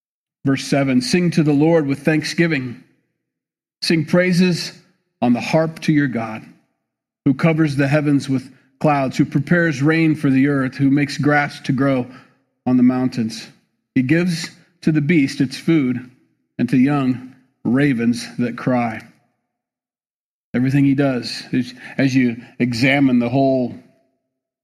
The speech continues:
cycle, the hydraulic cycle, the growing cycle, all, all these things that go together, it's, it's all by design. It's all, it all suits and fits a purpose, and, and the world benefits from it. Everything that's good in this world is from him. Everything that's bad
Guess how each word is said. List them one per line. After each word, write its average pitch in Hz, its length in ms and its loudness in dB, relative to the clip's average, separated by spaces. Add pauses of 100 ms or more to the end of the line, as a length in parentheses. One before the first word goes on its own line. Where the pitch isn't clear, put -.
(200)
cycle, 131 560 -2 (240)
the - 80 -10
hydraulic 123 520 0
cycle, 123 420 -2
the 117 80 0
growing 123 340 0
cycle, 120 480 -2
all, 127 200 -2
all 147 240 2
these 127 240 -2
things 135 240 0
that 127 60 -4
go 127 180 0
together, 127 400 0
it's, 117 240 -10 (440)
it's 131 160 -6
all 139 160 0
by 127 160 0
design. 131 680 0
It's 120 180 -4
all, 123 240 -2 (100)
it 131 120 -4
all 123 120 -2
suits - 360 -6
and 113 260 -4 (240)
fits 147 200 -2
a 120 60 -2
purpose, 151 640 -2
and, 120 260 -2 (460)
and 131 100 2
the 135 80 2
world 143 360 2
benefits 147 500 -2
from 117 300 0
it. 127 80 -4
Everything 170 400 2
that's 147 240 -2
good 151 260 0
in 135 120 4
this 127 220 -4
world 127 280 0
is 120 120 -4
from 139 320 -2
him. 117 220 -2
Everything 170 380 2
that's 147 200 -2
bad 143 480 0